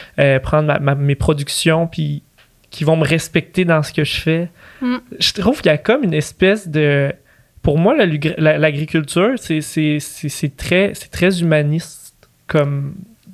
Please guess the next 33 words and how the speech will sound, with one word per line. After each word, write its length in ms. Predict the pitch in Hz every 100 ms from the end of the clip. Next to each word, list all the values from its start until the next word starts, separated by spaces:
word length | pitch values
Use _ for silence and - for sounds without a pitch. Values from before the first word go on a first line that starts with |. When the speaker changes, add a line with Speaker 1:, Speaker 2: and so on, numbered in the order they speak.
| _ _ _ - 196
Speaker 2:
Ben, 140 | 202
Speaker 1:
comme, 320 | 151 143 139 - - _ _ _
que-, 120 | -
comme 220 | 143 156 151
démarche. 520 | 151 165 175 - -
Speaker 2:
c'est 80 | -
proche 260 | 277 302
de 80 | 262
notre 260 | 233 247 247
nature 400 | 240 - 285 269
Speaker 1:
<laughs> 60 | 269
Speaker 2:
humaine, 440 | 240 233 269 294 285
c'est 160 | 262 170
Speaker 1:
Ouais. 180 | 220 -
Speaker 2:
proche 100 | 202
de, 140 | 214
de, 240 | 202 208
de, 220 | 196 208 196
de 100 | 208
la 200 | 202 185
terre. 640 | - 180 202 262 233 196
Speaker 1:
Exactement. 580 | 147 156 151 156 151 185
Speaker 2:
Ça 220 | - 196
nous, 240 | 202 202
ça 140 | 190 180
nous 140 | 208
ramène 340 | 220 214 240 262
à 80 |
nos 160 | 247 240
racines, 680 | 233 214 - 214 214 254 262
c'est 120 | - 220
vrai. 320 | 208 208 254
Speaker 1:
Ouais. 220 | 151 156